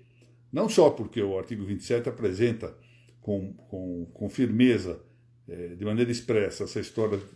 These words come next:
de que, eh, o impedimento vai até o terceiro grau na linha transversal, que nós usávamos por subsídio do Código de Processo Civil, de setenta e três, mas por um outro motivo, e que, e que é de,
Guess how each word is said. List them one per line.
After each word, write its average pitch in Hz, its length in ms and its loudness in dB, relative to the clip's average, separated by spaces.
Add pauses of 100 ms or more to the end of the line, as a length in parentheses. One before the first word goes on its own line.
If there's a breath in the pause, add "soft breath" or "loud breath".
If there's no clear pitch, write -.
de 98 140 -12
que, 98 400 -8 (480 soft breath)
eh, 90 200 -12
o - 20 -10
impedimento 101 420 -2
vai 104 120 4
até 113 180 2
o - 40 4
terceiro 98 440 0
grau 127 320 6
na 104 80 0
linha 95 180 -6
transversal, 95 800 -4 (380)
que 98 100 -10
nós 104 200 -2
usávamos 107 460 0
por 110 160 -4
subsídio 117 580 -4
do 90 100 -8
Código 92 300 0
de - 60 -16
Processo 90 340 -10
Civil, 139 340 -4
de 95 120 -8
setenta 95 400 -10
e 98 40 -8
três, 160 400 -2 (720 soft breath)
mas 117 140 -2
por 226 120 0
um 233 100 6
outro 240 280 8
motivo, 196 420 -2 (920)
e 90 100 -12
que, 107 140 -10
e 95 360 -10
que 98 220 -12
é 104 120 -2
de, 120 360 -2